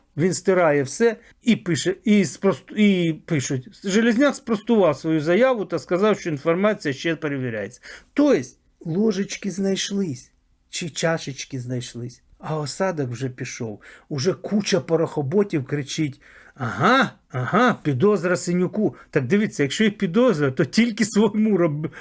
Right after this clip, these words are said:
робітнику. Більше нікому вони не видали. Нікому. Поки що ні. Не знаю, можливо, буде до вечора. Зараз тут шістнадцять нуль нуль. Не знаю, коли пишеться це все.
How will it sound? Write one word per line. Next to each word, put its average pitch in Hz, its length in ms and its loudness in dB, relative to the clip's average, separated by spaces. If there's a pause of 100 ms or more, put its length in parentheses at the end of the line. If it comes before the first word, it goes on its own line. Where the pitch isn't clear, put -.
робітнику. 160 760 0 (180)
Більше 214 400 2
нікому 247 600 4
вони 160 240 -4
не 143 140 -2
видали. 113 420 -4 (160)
Нікому. 208 800 0 (200)
Поки 214 380 0
що 214 240 -2
ні. 147 220 -2
Не 190 120 -6
знаю, 202 220 -4
можливо, 226 360 -4
буде 135 380 -8
до 113 140 -10
вечора. 113 460 -14 (280)
Зараз 185 280 0
тут 131 200 -14
шістнадцять 139 500 -6
нуль 123 120 -4
нуль. 104 240 -12
Не 131 140 -6
знаю, 107 240 -10 (460)
коли 139 200 0
пишеться - 640 -10
це - 140 -12
все. - 260 -18